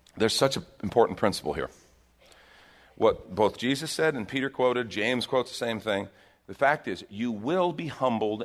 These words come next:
and you will be exalted. This is truth. You can take this to the bank. Scripture says it. Anyone who's lived any length of years knows this is true. You will be humbled and you will be exalted. Here's what Jesus is telling us. You get to deci-, to decide in what order and by whom.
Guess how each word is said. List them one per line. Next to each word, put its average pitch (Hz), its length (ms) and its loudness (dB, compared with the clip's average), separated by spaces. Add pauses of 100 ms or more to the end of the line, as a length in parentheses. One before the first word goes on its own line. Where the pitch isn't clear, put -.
and 98 160 -4
you 107 160 -6
will 110 380 -2
be 95 200 -4
exalted. 80 480 -4 (680)
This - 160 -8
is - 80 -8
truth. - 460 -4 (280)
You 87 100 -16
can 85 120 -10
take 120 280 2
this - 140 -4
to - 100 -16
the 123 80 -4
bank. 87 220 4 (160)
Scripture - 360 -2
says 135 280 4
it. 147 120 -4 (200)
Anyone 135 240 2
who's 110 160 -2
lived 120 260 2
any 107 120 2
length 104 200 0
of 104 60 -4
years 107 260 0
knows 98 280 0
this 87 160 -8
is 85 80 -14
true. 73 260 -10 (200)
You 98 60 -8
will 120 200 -2
be 185 100 0
humbled 117 420 2 (200)
and 95 160 -8
you 92 100 -4
will 113 260 0
be 123 140 -2
exalted. 95 480 0 (680)
Here's 113 220 -4
what 113 80 -4
Jesus 95 360 -6
is 90 100 -12
telling 78 280 -2
us. - 240 -8 (920)
You 110 200 -2
get 160 220 -2
to 107 80 -4
deci-, 92 500 2
to 113 100 -6
decide 90 540 2
in 147 240 -2
what 151 240 0
order 110 340 0
and 107 240 -4
by 98 180 2
whom. 87 360 -8